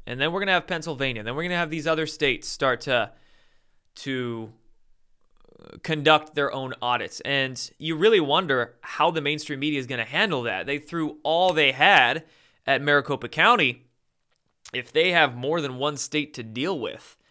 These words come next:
to write hit pieces on and attack, how, how are they gonna manage it? They can barely manage the Maricopa County audit. How are they gonna manage, you know, maybe two or three states doing audits at the same time and all that? Well,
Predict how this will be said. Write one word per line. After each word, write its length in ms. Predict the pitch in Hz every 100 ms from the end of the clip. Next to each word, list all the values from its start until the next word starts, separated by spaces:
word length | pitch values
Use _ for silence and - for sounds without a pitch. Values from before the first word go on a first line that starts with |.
| _ -
to 80 | 123
write 260 | 123 139
hit 240 | - 160 160
pieces 360 | 139 127 127
on 260 | 123 123 110
and 140 | 120 104
attack, 480 | - 151 160 113
how, 300 | - 127 120 - _ _ _ _ _
how 160 | - 135
are 60 |
they 80 | 165
gonna 160 | 135 117
manage 360 | 117 143 151
it? 80 | 117
They 80 | 127
can 120 | 165
barely 320 | 147 240 233
manage 380 | 151 143 135 131
the 80 | 131
Maricopa 360 | 131 131 131 120
County 320 | 170 240 143
audit. 260 | 113 - _ _ _
How 160 | - 131
are 80 | 139
they 80 |
gonna 160 | 135 131
manage, 560 | 127 127 123 117 - 117
you 120 | 117
know, 160 | 110
maybe 220 | 110 113 113
two 360 | - 160 131
or 80 | 113
three 240 | - 151
states 340 | 175 123 92 -
doing 220 | 123 120
audits 340 | 113 120 117
at 80 | 120
the 60 | 117
same 240 | 135 120
time 320 | 120 151 131
and 100 | 113
all 120 | 117 117
that? 260 | 135 120
Well, 240 | 127 123